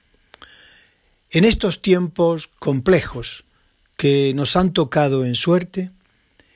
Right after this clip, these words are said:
cabe realizar un doble esfuerzo de resistencia, con el fin de fortalecer el sistema de la democracia parlamentaria.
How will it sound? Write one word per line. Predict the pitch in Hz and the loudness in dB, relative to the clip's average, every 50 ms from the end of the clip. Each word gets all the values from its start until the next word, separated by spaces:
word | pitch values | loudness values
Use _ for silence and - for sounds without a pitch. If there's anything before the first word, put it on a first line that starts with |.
| _ _ _ _ _ | _ _ _ _ _
cabe | - 208 208 208 196 208 208 208 208 _ _ _ _ - | 0 2 2 2 2 2 0 -2 -4 _ _ _ _ -8
realizar | - 143 160 156 151 143 143 - - - 185 185 185 190 - _ _ | -4 0 0 0 0 0 -2 -2 0 0 0 0 0 -2 -6 _ _
un | - 208 196 185 185 180 190 - - _ - | -2 0 0 0 0 -2 -4 -8 -16 _ -8
doble | - 165 139 190 214 226 208 196 220 220 226 247 - _ - | -2 2 4 6 6 6 4 0 -6 -6 -6 -8 -10 _ -8
esfuerzo | - 165 131 - - - - 165 170 165 160 - - - 175 175 175 - - | -4 -4 -4 -4 -4 0 2 4 4 2 2 -4 -4 -2 -2 -2 -2 -4 -8
de | - 196 135 131 156 151 | -10 -4 0 0 2 2
resistencia, | 143 143 143 127 - - 139 - - - - 147 127 117 110 110 - - 131 131 135 - _ _ _ - - - - - - - - - _ _ _ | 0 0 -2 0 0 0 -2 -2 -2 0 0 0 0 0 -2 -4 -4 -6 -6 -10 -12 -16 _ _ _ -20 -20 -20 -20 -20 -20 -20 -20 -20 _ _ _
con | - 160 156 156 | 2 2 4 4
el | 156 156 151 | 4 2 0
fin | - - - 240 254 254 233 | 0 2 2 4 4 4 2
de | 180 165 156 147 135 | 2 2 2 0 0
fortalecer | - - - 170 185 190 175 - - 185 170 156 147 143 131 - 202 240 208 147 120 107 - - _ _ - - _ - _ _ - | -4 -2 2 4 4 4 2 -2 -4 -4 -4 -4 -4 -6 -6 -4 -2 -2 -2 -4 -6 -12 -18 -20 _ _ -20 -20 _ -20 _ _ -4
el | - 165 147 | 0 0 2
sistema | 135 - - 139 - - - 180 180 175 170 160 | 2 2 0 0 0 4 4 4 4 4 2 0
de | 151 160 147 | 0 0 0
la | 143 | 0
democracia | 139 139 139 139 139 127 - 156 156 147 - - - 147 143 139 135 131 123 - _ | -2 -2 -2 -4 -4 -2 0 2 2 0 0 -2 -4 -2 -2 -2 -2 -4 -6 -8 _
parlamentaria. | - 147 143 139 143 143 143 143 143 139 135 127 - 127 110 104 - - - - | 0 0 2 2 2 2 2 2 0 -2 0 0 0 0 0 -2 -8 -12 -14 -16